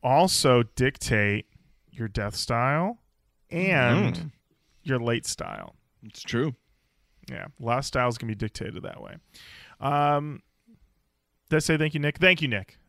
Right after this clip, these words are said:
Speaker 1: I thank you again. Uh, we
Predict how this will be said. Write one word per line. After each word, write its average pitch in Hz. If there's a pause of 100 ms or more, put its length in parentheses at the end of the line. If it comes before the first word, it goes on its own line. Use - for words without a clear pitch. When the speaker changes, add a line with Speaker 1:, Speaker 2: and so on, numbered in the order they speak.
Speaker 1:
I -
thank 120
you 107
again. - (1500)
Uh, 165
we 254